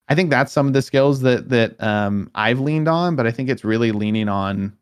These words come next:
whatever your natural skill set is, like, whatever makes you unique, whatever you think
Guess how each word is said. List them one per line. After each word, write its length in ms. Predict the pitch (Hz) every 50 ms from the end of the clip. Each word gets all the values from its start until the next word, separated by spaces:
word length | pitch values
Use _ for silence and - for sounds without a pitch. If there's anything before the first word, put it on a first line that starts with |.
| _ _ _ _
whatever 400 | - 107 85 87 110 104 104 107
your 260 | 101 98 101 98 98
natural 480 | 98 95 95 90 - - - 104 95 90
skill 300 | - - - 104 101 104
set 300 | - - - - - -
is, 280 | 85 92 90 90 - -
like, 140 | - -
whatever 300 | - 101 101 101 98 101
makes 280 | 101 98 95 95 - -
you 120 | 101 101
unique, 340 | 101 95 98 98 101 98 -
whatever 220 | 101 98 92 92 95
you 80 | 95
think 280 | - - 95 - -